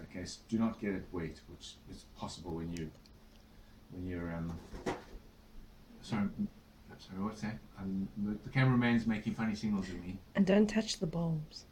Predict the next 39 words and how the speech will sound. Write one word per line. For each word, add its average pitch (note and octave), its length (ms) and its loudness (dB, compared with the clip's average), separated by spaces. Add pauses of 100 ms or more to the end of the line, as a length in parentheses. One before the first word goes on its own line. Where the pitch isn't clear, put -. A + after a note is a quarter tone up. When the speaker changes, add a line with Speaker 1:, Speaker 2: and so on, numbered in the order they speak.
(720)
Speaker 1:
Okay. - 760 -10 (100)
Don't G2+ 160 0
touch G#2 200 -4
the G2 60 -2
bulbs. F#2+ 360 -2 (280)
Speaker 2:
Yeah. E3 140 2 (140)
Speaker 1:
He C#2 60 -6
said. D#2 200 -8 (720)
The - 80 -2
other F#2+ 120 0
half F#2 320 0
of F2 220 -10
garden F#2+ 320 -2
for F#2+ 100 -8
life F2+ 240 -4
dot - 200 -10
co F#2+ 80 -4
dot E2+ 180 -6
U E2+ 180 -6
K. - 60 0 (1040)
All - 140 -2
right, E2 380 -6
she's - 260 -12
chuckling E2 500 -8
there. D#2 120 -6 (260)
Well, E3+ 100 4
that's, G3+ 320 6
that's G3 240 2
it. G3+ 200 6
That's F3+ 200 0
unboxed, D#3 640 4
and, C3 320 4
um, C#3 320 6
I A#2 60 0
hope F3 180 4
you've F3 120 4
enjoyed D3+ 300 8
this C#3 140 4
video. D3 380 6